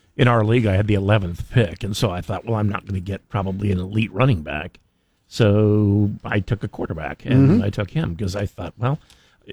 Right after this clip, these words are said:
Speaker 1: I had him last year, and I made it to the championship game.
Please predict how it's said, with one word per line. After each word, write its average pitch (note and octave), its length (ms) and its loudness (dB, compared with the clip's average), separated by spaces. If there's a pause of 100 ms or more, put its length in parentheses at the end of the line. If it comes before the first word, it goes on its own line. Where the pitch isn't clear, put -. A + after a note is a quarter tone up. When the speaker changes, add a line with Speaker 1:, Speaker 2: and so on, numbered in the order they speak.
(140)
Speaker 1:
I B2 140 2
had C3 120 4
him G#2+ 120 -2
last C3 300 -2
year, G2+ 120 -2
and G#2+ 80 0
I G#2 60 0
made G#2+ 180 2
it A2+ 120 -6
to A2 60 -6
the F#2 80 -4
championship F2+ 680 -2
game. G#2 440 -2